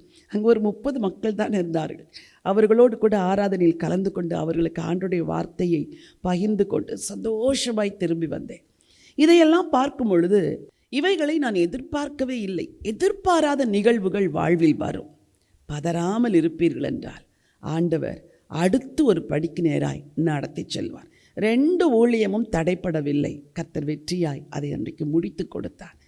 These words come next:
உங்கள் வாழ்க்கையிலும் அப்படித்தான். எதிர்பாராத சில சம்பவங்கள், சில வியாதிகள், சில சிக்கல்கள், சில போராட்டங்கள் வரும் பொழுது பதறவே பதறாதிருங்கள். ஆண்டவர் வாக்கு பண்ணினவர் உண்மையுள்ளவர். "விசுவாசிக்கிறவன் பதறான்" என்ற வார்த்தையின்படி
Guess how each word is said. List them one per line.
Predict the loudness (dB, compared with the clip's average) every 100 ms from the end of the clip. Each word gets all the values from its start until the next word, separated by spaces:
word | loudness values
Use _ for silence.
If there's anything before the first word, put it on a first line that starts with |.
| _ _
உங்கள் | 2 2 4
வாழ்க்கையிலும் | 2 0 -2 -2 -2
அப்படித்தான். | -4 -6 -10 -12 -16 -18 _ _
எதிர்பாராத | 0 2 -2 -2 -2 0 0 0 0
சில | -2 -2 -2
சம்பவங்கள், | -2 -2 0 -2 -4 -4 -6
சில | -8 -6 -4
வியாதிகள், | 0 0 0 -2 -2 -4 -8 -16 _ _
சில | -4 2 2
சிக்கல்கள், | 0 -4 -4 2 2 2 -4
சில | -4 -4
போராட்டங்கள் | -4 -2 0 2 -2 -4 -4 -2
வரும் | -2 -2 0
பொழுது | -2 -2 -6 -12 _ -6
பதறவே | -4 -2 0 2 0 -2 -8
பதறாதிருங்கள். | -8 -10 -10 -10 -12 -14 -18 _ _ _ _
ஆண்டவர் | -4 0 0 0
வாக்கு | -2 -4 -8 -6
பண்ணினவர் | -2 0 0 0 0
உண்மையுள்ளவர். | 2 2 2 2 0 -2 -10 -20 _ _
"விசுவாசிக்கிறவன் | 2 4 4 4 2 -2 -4 -4 0 0 -2 -6 -8
பதறான்" | -4 -2 0 0 0
என்ற | 0 -2 -4
வார்த்தையின்படி | -6 -8 -4 -2 -2 -4